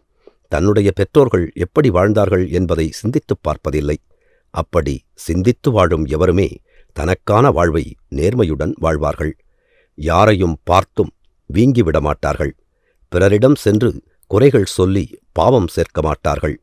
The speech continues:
குரூர புத்தி கொண்டு பொய்கள் கூறினால் அதனை கேட்டுச் சென்றவர்கள் உரியவர்களிடம் தெரிவித்துவிட்டால் என்ன நடக்கும் என்பதை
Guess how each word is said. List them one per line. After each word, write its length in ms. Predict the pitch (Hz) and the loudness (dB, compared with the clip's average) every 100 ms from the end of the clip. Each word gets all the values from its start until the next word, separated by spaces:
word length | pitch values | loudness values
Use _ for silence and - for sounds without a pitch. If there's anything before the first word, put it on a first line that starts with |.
| _ _ _ _ _ - | _ _ _ _ _ -2
குரூர 300 | 110 131 156 | 4 6 6
புத்தி 280 | 156 107 107 | 6 4 2
கொண்டு 420 | 117 113 120 127 _ _ | 4 2 2 -4 _ _
பொய்கள் 360 | 101 127 120 90 | 2 4 2 0
கூறினால் 580 | 104 110 101 127 - - _ _ _ | 0 2 4 2 0 -16 _ _ _
அதனை 360 | - 87 87 85 | -2 2 2 2
கேட்டுச் 340 | - 156 - | 2 4 2
சென்றவர்கள் 640 | - 92 87 85 78 65 - _ _ | -2 0 2 0 -2 -4 -12 _ _
உரியவர்களிடம் 800 | 69 78 117 117 95 98 90 87 - | -6 0 4 4 4 2 2 0 0
தெரிவித்துவிட்டால் 680 | 101 117 - 113 104 123 156 _ _ _ _ | 2 2 2 2 4 2 0 _ _ _ _
என்ன 340 | 65 92 127 | 0 4 4
நடக்கும் 440 | 98 95 - 98 | 4 2 0 0
என்பதை 560 | 85 90 85 78 67 | 2 0 0 -2 -4